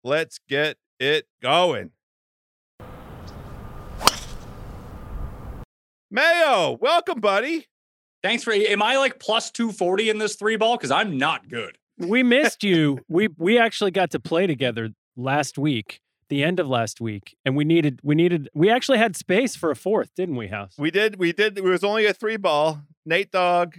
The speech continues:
Speaker 1: myself, and, and we, um, actually tr-, inspired Simmons,
Speaker 3: <laughs> We
Speaker 1: the
Speaker 3: got the
Speaker 1: Podfather, to
Speaker 3: Podfather
Speaker 1: make
Speaker 3: out.
Speaker 1: his triumphant return to golf. He'd taken a couple years off. He's been working hard.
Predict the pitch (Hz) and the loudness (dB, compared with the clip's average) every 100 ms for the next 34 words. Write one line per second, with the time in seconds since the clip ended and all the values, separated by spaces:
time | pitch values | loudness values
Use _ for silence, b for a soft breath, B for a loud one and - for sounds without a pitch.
0 | _ _ 147 151 175 165 165 160 151 156 | _ _ -6 -4 -2 -2 -2 -4 -6 -2
1 | 156 175 208 202 196 180 175 165 185 - | -2 0 2 4 4 0 -4 -4 -4 -4
2 | 226 202 180 160 _ _ _ _ - - | -4 -2 -4 -8 _ _ _ _ -20 -20
3 | _ - 160 - - 170 202 196 - - | _ -10 -10 -10 -6 -2 0 -2 -2 -4
4 | 196 170 156 - - _ - 180 185 202 | -2 -2 -4 -8 -14 _ -8 0 2 2
5 | 196 170 185 160 160 160 180 196 - 196 | 2 4 6 4 2 0 2 2 2 0
6 | 175 - 190 190 202 269 220 180 165 196 | -2 0 2 2 0 -2 -2 -2 -4 -4
7 | 196 175 165 208 147 127 - _ _ _ | -4 -4 -2 0 0 -4 -10 _ _ _
8 | - 175 208 220 196 - 196 202 185 190 | -14 -2 -2 0 -2 -2 -2 0 0 2
9 | 185 214 - 151 175 156 180 196 170 165 | 0 0 -2 -2 -4 -2 -2 -2 0 2
10 | 175 196 | 2 0